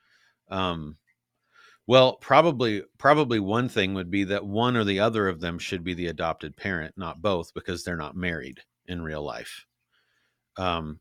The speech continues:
uh, but that's, this is not something that I've thought through, okay? But it just seems to me that, that, um, uh, that both of these parents being the adoptive parents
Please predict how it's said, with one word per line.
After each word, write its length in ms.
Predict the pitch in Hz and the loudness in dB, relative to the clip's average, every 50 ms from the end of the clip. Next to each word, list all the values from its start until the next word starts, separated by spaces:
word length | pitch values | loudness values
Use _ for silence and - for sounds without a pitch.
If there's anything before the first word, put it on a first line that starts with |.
| _ | _
uh, 120 | - 139 120 | -4 -4 0
but 180 | 120 131 131 | 2 4 6
that's, 240 | - 147 143 - - | 8 8 6 6 4
this 340 | - - 120 113 131 131 - | -6 -4 0 2 2 2 2
is 120 | 135 110 | 0 0
not 200 | 113 123 120 98 | 2 2 2 2
something 300 | - 117 110 98 101 98 | 2 0 0 0 0 0
that 100 | 95 98 | 0 2
I've 160 | 95 92 87 - | 2 2 2 2
thought 300 | - 101 90 82 - - | 0 0 0 0 -2 -4
through, 260 | - 58 62 62 - _ _ _ _ _ | -10 -8 -8 -10 -12 _ _ _ _ _
okay? 280 | - - 87 85 85 - _ - - - - - _ _ _ - | -2 0 0 0 -2 -6 _ -20 -20 -20 -20 -20 _ _ _ 2
But 220 | 104 101 101 - | 2 2 4 2
it 80 | 113 104 | 0 0
just 240 | 95 107 117 110 - | 2 2 2 2 2
seems 300 | - 127 120 120 110 - | 2 2 2 2 2 0
to 100 | - 110 | -2 0
me 180 | 101 101 98 98 | 2 2 2 2
that, 240 | 87 90 87 87 - _ - | 2 2 0 0 -2 _ -8
that, 280 | 101 90 101 92 92 - _ _ _ - - _ _ _ - - | -2 0 0 2 0 -2 _ _ _ -20 -20 _ _ _ -6 -2
um, 420 | 101 101 95 92 90 82 80 80 _ _ _ _ _ _ | -2 0 0 -2 -4 -6 -8 -12 _ _ _ _ _ _
uh, 100 | - 69 - _ _ _ _ _ _ _ _ _ - - | -20 -20 -20 _ _ _ _ _ _ _ _ _ -14 -6
that 260 | 98 107 101 82 90 | -4 -2 -2 -2 -4
both 540 | 90 92 90 82 123 123 135 147 135 - - | -10 -6 0 4 6 6 6 6 4 4 0
of 160 | 123 110 95 | -2 0 0
these 240 | 95 107 101 92 - | 0 0 0 0 -2
parents 460 | - - 95 90 90 87 90 87 - | -2 0 2 2 2 2 -2 -4 -6
being 460 | 95 98 104 104 101 98 95 92 90 | -4 -2 0 2 2 2 0 -2 -4
the 140 | 87 95 98 | -4 -4 -4
adoptive 800 | 95 87 85 80 101 95 95 - _ - 101 92 80 - - - | -4 -4 -2 0 0 0 0 -2 _ -4 -2 -2 -2 -4 -8 -6
parents 640 | - 101 95 80 76 76 78 - - - - - | -4 -2 -2 -2 -4 -6 -8 -12 -14 -16 -16 -18